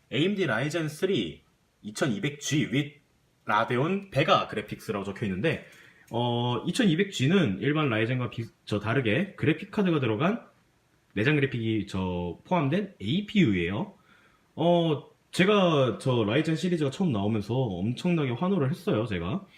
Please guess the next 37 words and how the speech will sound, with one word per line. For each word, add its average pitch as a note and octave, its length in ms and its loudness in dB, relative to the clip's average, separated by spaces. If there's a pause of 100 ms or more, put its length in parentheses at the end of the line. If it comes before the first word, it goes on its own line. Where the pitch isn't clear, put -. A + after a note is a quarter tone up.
(540)
엄청나게 A2 480 0
좋아를 A#2 320 2
했는데, D3+ 340 2
제가 C3+ 200 2
지금 A#2+ 160 2
이 B2+ 80 2
영상을 F#3 500 6
찍는 A#3 240 0
이유가 C#3+ 200 4
뭐냐면 A#2 280 0
제가 A2+ 160 0
지금 G2 140 -2
손으로 C#4 280 0
잡고 G3 220 0
있어요. F3 400 -4 (760)
찍을 F#3+ 180 2
생각이 G3 240 4
없었는데 B2 460 0
이게 F#2+ 260 0
좀 G2 160 -4
하다가 D3+ 300 -6
빡쳤어요, A#2+ 540 -2
제가 F2 160 -4
지금. F2+ 360 -4 (420)
자, C#3 220 0
지금 G3 240 0
제가 D#3+ 580 2
지금 A2+ 240 0
여기서 A#2 200 0
설치하고 G#3 420 0
있는 C#3 200 2
거는 D3+ 280 0
라이트, A#2 640 -2 (140)
자, G#2+ 120 -6
뭐라, F#2 360 -6
말 F2 180 -8
꼬인다. D#2+ 300 -8